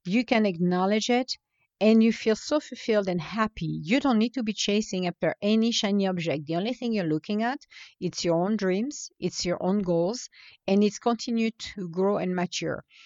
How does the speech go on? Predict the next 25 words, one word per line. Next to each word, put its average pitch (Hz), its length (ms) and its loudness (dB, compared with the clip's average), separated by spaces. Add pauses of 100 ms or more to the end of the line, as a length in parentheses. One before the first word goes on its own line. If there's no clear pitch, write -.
(200)
Look 240 260 4
back 202 260 6
once 185 320 -2
a 285 100 2
while 165 560 4
to 214 100 0
see 226 180 0
how 190 220 6
far 226 260 4
you're 190 160 0
going 175 380 2
and 170 100 -2
you 160 80 0
have 165 220 -2
gone 170 340 0
and 175 300 0
what 226 280 4
much 359 300 0
you 220 80 -4
gotta 240 200 2
do, 277 220 0
because 214 440 2
maybe 233 420 2 (760)
as 220 240 6
you're 226 300 6